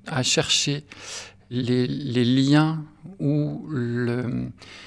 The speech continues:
la relation amoureuse chez un homme dont on ne sait rien, il y a trois cents ans, sur la base d'écrits musicologiques qui,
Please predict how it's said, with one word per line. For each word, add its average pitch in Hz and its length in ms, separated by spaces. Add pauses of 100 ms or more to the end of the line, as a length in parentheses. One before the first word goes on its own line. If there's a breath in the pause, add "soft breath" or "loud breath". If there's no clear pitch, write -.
(340 loud breath)
la 113 180
relation 135 560
amoureuse 139 760 (180)
chez 127 320
un 127 140
homme 120 240
dont 135 180
on 143 60
ne 139 60
sait 135 200
rien, 127 360 (720 loud breath)
il 120 80
y - 20
a 117 60
trois 131 200
cents 131 320
ans, 131 200 (540 loud breath)
sur - 340
la 131 120
base 127 360
d'écrits 123 400
musicologiques 127 840
qui, 143 340